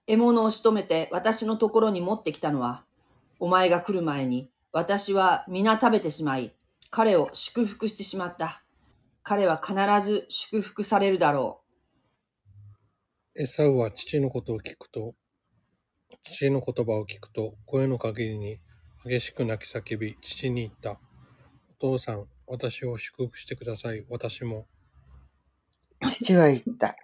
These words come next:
Speaker 3: 「お前の弟が来て、騙したのだ。そしてお前の祝福を奪い取ってしまった。」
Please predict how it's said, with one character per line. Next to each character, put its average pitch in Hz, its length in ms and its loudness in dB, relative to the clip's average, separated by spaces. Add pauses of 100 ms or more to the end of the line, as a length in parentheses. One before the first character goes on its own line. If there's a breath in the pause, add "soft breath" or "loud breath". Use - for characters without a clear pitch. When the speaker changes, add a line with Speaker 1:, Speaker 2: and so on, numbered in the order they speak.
(120)
Speaker 3:
「お 156 60 6
前 180 340 10
の 160 240 10
弟 156 600 8
が 120 160 8
来 - 180 -12
て、 - 320 -2 (460)
騙 160 260 8
し - 100 -2
た 143 140 4
の 117 140 6
だ。 - 260 -4 (100)
そ - 200 0
し - 140 -4
て 135 280 4
お 143 60 6
前 170 280 10
の 165 240 10 (460 loud breath)
祝 - 400 0
福 160 380 6
を 143 60 10
奪 160 380 8
い 170 100 4
取 160 200 -2
っ - 160 -20
て 156 100 8
し - 200 -2
ま 127 100 2
っ - 80 -6 (160)
た。」 - 180 -8